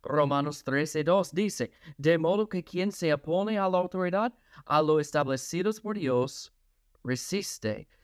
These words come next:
y los que resisten acarrean condenación para sí mismos." Número uno, Dios establece los gobiernos.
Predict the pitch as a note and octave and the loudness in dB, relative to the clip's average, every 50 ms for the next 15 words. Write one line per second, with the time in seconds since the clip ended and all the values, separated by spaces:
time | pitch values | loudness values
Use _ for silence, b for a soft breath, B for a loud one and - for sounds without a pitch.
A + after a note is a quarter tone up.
0 | b b - D3 D3 D3 D#3 D3+ D3+ - - D3+ C#3+ B2 C3 C3 - - F#3 A3 | b b 0 2 4 6 4 4 2 0 -2 0 0 2 0 -2 -2 -2 -2 -2
1 | G#3+ - - C3 B2+ A#2+ A#2+ B2 b b b b b b - B2+ B2 - B2+ A#2+ | -4 -4 -2 0 0 0 0 -2 b b b b b b -2 -2 -2 0 -2 -2
2 | A2+ - - C3 D3 E3+ F#3 F#3+ G3 G3 G3+ G3+ G3 b b b b - - D3 | -2 0 0 2 2 2 2 2 0 0 0 -2 -4 b b b b -4 -2 0
3 | C#3+ C#3 C3+ C3+ C3 B2+ A#2+ A#2+ - - - - - A#2 C3 C3+ D3 D#3 D#3+ E3 | 0 2 0 0 2 2 0 0 -2 -6 -8 -6 -2 0 2 2 2 2 0 0
4 | E3+ D3+ - - B2 A2+ A2 A2+ - - - - A#2+ B2 B2 B2+ B2 A#2+ B2 B2 | -2 -4 -2 -2 -2 -2 -2 -4 -6 -8 -6 -2 -2 -2 0 0 0 -2 -2 -4
5 | - - - - - C#3 - _ _ _ _ _ _ _ _ _ _ _ _ _ | -8 -12 -18 -20 -20 -20 -20 _ _ _ _ _ _ _ _ _ _ _ _ _
6 | _ - A2+ A#2 A#2 A#2 A#2 A#2+ C3 C#3 D3+ E3 D#3 C3 B2+ C3+ C3+ C3+ - C3+ | _ -2 0 2 2 2 2 2 2 0 0 -2 -2 0 0 0 0 0 -2 -6
7 | A#2+ - - A#2 A2+ A2 A2+ A#2 B2 C3+ D#3 E3+ - - F3+ E3+ E3 D3 C3+ B2+ | -4 0 2 2 2 2 2 2 2 2 2 0 0 -2 -4 -2 0 0 -2 -2
8 | - - B2 A#2+ A2+ A#2 B2 B2 A#2+ A2+ A2 G#2 G2 - | -2 -2 -4 -2 -2 -2 0 0 0 0 0 -2 -4 -8